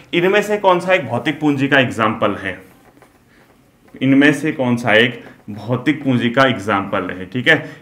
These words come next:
यानी भौतिक पूंजी किसके अंदर क्या क्या आएगी? इसके अंदर औजार लिखो,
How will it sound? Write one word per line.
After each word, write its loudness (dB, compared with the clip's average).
यानी 4
भौतिक -2
पूंजी 2
किसके -2
अंदर 4
क्या 4
क्या 4
आएगी? 4
इसके -4
अंदर 0
औजार 6
लिखो, 0